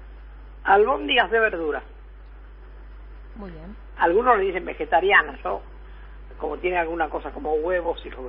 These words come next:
Speaker 1: vegetarianos algunos no comen
Speaker 2: Ujú.
Speaker 1: huevos, yo le, le puse de verdura.
Speaker 2: Perfecto, albóndigas de verduras.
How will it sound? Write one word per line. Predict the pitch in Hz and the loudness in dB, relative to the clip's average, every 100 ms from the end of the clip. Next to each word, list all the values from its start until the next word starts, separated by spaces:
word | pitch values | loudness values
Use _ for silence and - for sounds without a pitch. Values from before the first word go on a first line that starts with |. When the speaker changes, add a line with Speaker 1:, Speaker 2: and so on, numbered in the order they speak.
| - | -10
Speaker 1:
vegetarianos | 143 151 143 156 - | -10 -8 -10 -10 -12
algunos | 131 151 143 | -12 -10 -10
no | 131 139 | -10 -4
comen | 170 165 104 | -2 -2 -4
Speaker 2:
Ujú. | 107 | -4
Speaker 1:
huevos, | 113 - - - - - - - - - - - - - - - 160 | -4 -6 -10 -16 -18 -18 -18 -18 -18 -18 -18 -18 -18 -18 -18 -8 -2
yo | 160 | 0
le, | 151 135 - - - | -2 -6 -14 -16 -14
le | |
puse | - 151 160 | -14 -4 0
de | 151 | 0
verdura. | 143 151 190 190 - - - - - | 0 0 0 0 -10 -16 -16 -16 -12
Speaker 2:
Perfecto, | 175 - 151 - | -12 -12 -14 -10
albóndigas | 185 196 202 196 | -6 -4 -4 -6
de | 180 | -6
verduras. | 165 160 143 147 | -8 -10 -12 -14